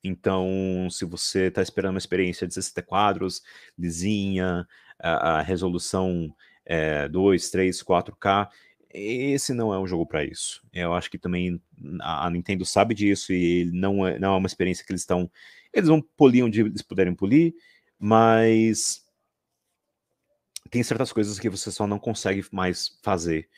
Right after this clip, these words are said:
ah, sem alterar os componentes do videogame. Certo?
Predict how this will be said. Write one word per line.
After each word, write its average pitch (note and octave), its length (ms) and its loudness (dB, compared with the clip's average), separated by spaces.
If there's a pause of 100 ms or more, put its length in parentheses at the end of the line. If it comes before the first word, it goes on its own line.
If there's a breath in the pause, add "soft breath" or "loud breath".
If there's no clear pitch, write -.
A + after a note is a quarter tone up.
(400 loud breath)
ah, D#2+ 320 -4
sem F#2+ 260 -2
alterar E2 1000 4 (280)
os - 120 -16
componentes G#2 440 -4
do F#2+ 100 -6
videogame. D#2+ 460 -10 (1300)
Certo? - 380 -12